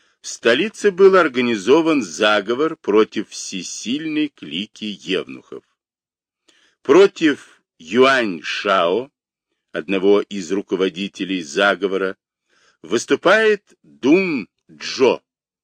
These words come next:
Он возводит на престол малолетнего сына императора Линди, переносит столицу в Чаньань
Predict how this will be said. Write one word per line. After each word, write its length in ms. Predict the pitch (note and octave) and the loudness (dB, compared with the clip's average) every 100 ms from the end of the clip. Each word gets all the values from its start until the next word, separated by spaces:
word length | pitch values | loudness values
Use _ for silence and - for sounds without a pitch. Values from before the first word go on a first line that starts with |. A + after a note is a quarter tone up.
| _ _ _ _ _ _ _ _ | _ _ _ _ _ _ _ _
Он 360 | B2+ D#3+ D#3+ - | 4 4 2 -6
возводит 840 | G#2+ G2 C#3 A2 A#2 D3 A#2+ A2 - | -6 0 0 0 2 2 2 -4 -2
на 120 | G#2+ | -4
престол 840 | A2 A2+ - - A#2 A2+ G2 E2 _ | -2 -8 -8 -4 0 2 0 -4 _
малолетнего 840 | F#2 G2+ G#2+ G#2+ G#2+ G2 - F#2 F2 | -6 -2 0 2 0 -4 -8 -6 -6
сына 600 | - - D#3+ C#3+ G#2 E2 - | -8 -8 -2 -2 -2 -6 -8
императора 960 | G#2 F#2+ F#2+ F#2 F#2 F2 F2+ D#2 C#2+ | -10 -6 0 2 2 -2 -8 -10 -10
Линди, 720 | - F2 D2+ C#2 A#1+ F2+ D#3 G3 _ _ _ _ _ _ _ _ _ _ | -14 -12 -12 -12 -14 -8 -8 -10 _ _ _ _ _ _ _ _ _ _
переносит 680 | A#2 C#3 D#3+ F3+ D#3+ C3 - | -2 0 0 -2 -4 -8 -10
столицу 1000 | - - A#2 A#2+ - - G#2 F#2 D#2 - | -4 0 0 -2 -8 -8 -2 -2 -2 -8
в 100 | - | -18
Чаньань 1120 | - - G#2+ F#2+ D#2+ D2 _ - A2 D#3 F#3 | -12 -4 -2 -2 -6 -14 _ -2 0 0 -6